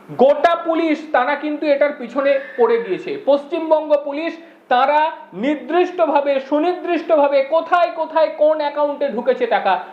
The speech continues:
সবটা কিন্তু তদন্ত করছে। এখনো পর্যন্ত আপনার অ্যাকাউন্ট যদি অন্য কেউ ব্যবহার করে থাকে, হতেই পারে আজকের রাত্রের মধ্যে পুলিশ আপনার বাড়িতে এসে পৌঁছতে পারে। অর্থাৎ সতর্ক হন,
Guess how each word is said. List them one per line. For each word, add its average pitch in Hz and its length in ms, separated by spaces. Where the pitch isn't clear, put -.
সবটা 269 480
কিন্তু 269 300
তদন্ত 220 400
করছে। 156 500
এখনো 330 380
পর্যন্ত 302 520
আপনার 294 500
অ্যাকাউন্ট 269 460
যদি 254 240
অন্য 302 400
কেউ 349 240
ব্যবহার 311 440
করে 269 220
থাকে, 254 360
হতেই 220 300
পারে 175 320
আজকের 220 440
রাত্রের 254 420
মধ্যে 247 260
পুলিশ 233 320
আপনার 240 300
বাড়িতে 190 380
এসে 214 200
পৌঁছতে 185 460
পারে। 117 220
অর্থাৎ 285 300
সতর্ক 320 540
হন, 320 420